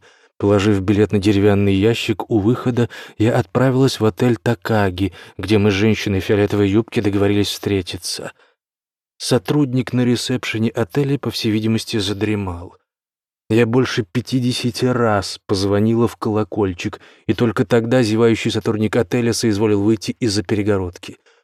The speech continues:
На мой вопрос он ответил, что клиент с таким именем у них не останавливался. "Быть такого не может", — сказала я.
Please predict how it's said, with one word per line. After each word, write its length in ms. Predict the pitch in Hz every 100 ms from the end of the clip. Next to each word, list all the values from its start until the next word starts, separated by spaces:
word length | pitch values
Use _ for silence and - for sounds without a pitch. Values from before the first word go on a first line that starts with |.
| _ _ -
На 120 | 101
мой 120 | 104
вопрос 360 | 101 - 113 -
он 120 | 113
ответил, 360 | 101 107 110 98
что 220 | - 107
клиент 340 | - 104 101
с 80 | -
таким 240 | 101 107 107
именем 540 | 120 113 113 117 117
у 120 | 107
них 240 | 98 104 -
не 120 | 101
останавливался. 1120 | 98 - 104 101 90 90 90 87 85 - - - - _ _ _ _ _ _ _ _ -
"Быть 300 | 90 120 -
такого 380 | 139 - 131 143
не 160 | 143
может", — 340 | 143 113 101 -
сказала 380 | 104 95 98
я. 220 | 92 101